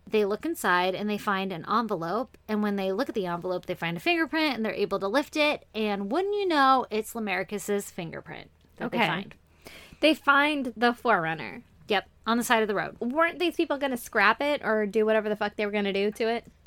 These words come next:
Speaker 1: Shit went kinda south.
Speaker 2: Okay.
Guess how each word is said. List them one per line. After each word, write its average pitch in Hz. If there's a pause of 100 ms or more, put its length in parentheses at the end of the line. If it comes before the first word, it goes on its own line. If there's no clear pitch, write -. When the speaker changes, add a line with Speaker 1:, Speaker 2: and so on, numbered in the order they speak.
(480)
Speaker 1:
Shit - (360)
went 240
kinda 202
south. - (200)
Speaker 2:
Okay. 185